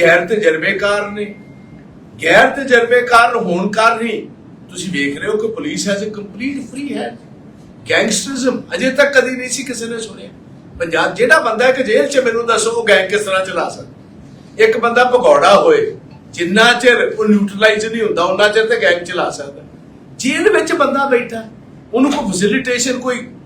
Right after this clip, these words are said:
ਫੋਨ ਦੇਗਾ ਤਾਂ ਕੰਮ, ਕੰਮ ਚੱਲੇਗਾ। ਫੋਨ ਕੌਣ ਦੇਗਾ? ਜੇਲ੍ਹ ਪੁਲਿਸ।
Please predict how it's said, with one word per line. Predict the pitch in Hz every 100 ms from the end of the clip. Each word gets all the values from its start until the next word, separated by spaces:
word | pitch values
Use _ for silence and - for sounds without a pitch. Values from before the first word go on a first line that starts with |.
| -
ਫੋਨ | 151 165 214 180
ਦੇਗਾ | 214 269 277
ਤਾਂ | -
ਕੰਮ, | 240 220 -
ਕੰਮ | 196 190
ਚੱਲੇਗਾ। | 196 220 233 214
ਫੋਨ | 175 180 202
ਕੌਣ | 240 247
ਦੇਗਾ? | 240 208 -
ਜੇਲ੍ਹ | 165 - 180
ਪੁਲਿਸ। | 180 - -